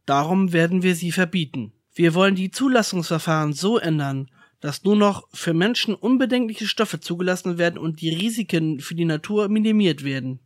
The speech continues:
Ausstieg aus der Massentierhaltung. Tiere brauchen mehr Platz für Auslauf, Rückzug und zum Ausleben arteigener Verhaltensweisen.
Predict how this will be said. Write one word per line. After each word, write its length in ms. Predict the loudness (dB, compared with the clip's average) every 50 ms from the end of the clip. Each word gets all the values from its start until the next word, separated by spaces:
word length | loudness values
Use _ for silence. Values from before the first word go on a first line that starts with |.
| _ _ 0
Ausstieg 680 | 2 4 4 4 2 -2 -2 -4 -6 -6 -8 -14 -18 -6 -4
aus 200 | -4 -4 0 2
der 120 | 2 4
Massentierhaltung. 1120 | 4 4 4 2 2 -2 -4 -4 -4 -4 -4 -4 -2 -4 -6 -6 -6 -8 -8 -10 -10 -12 -16 _ _ _ _ _
Tiere 260 | -2 0 2 4 2 2
brauchen 480 | 2 2 2 2 2 2 2 0 2
mehr 140 | 2 0 -2
Platz 420 | -2 -2 0 0 0 0 -4 -10
für 280 | -12 -6 -6 -4 -4 -2
Auslauf, 760 | -2 -2 -2 -2 -4 -2 0 2 2 0 0 -4 -8 -16 -18 _ _ _ _ -4
Rückzug 760 | -4 -4 -4 -6 -10 -10 -4 -2 -2 -2 -2 -6 -12 -20 _ _ _ -2
und 220 | 0 0 0 0
zum 240 | -2 -2 -2 -2 0
Ausleben 600 | 0 0 0 0 -2 -4 -4 -4 -4 -4 -6 -8 -10 _ 0
arteigener 760 | 2 2 2 2 0 0 0 2 2 2 0 -2 -2 -2 -2
Verhaltensweisen. 1120 | -4 -4 0 0 0 0 -2 -6 -10 -12 -10 -8 -6 -6 -6 -6 -6 -8 -10 -10 -12 _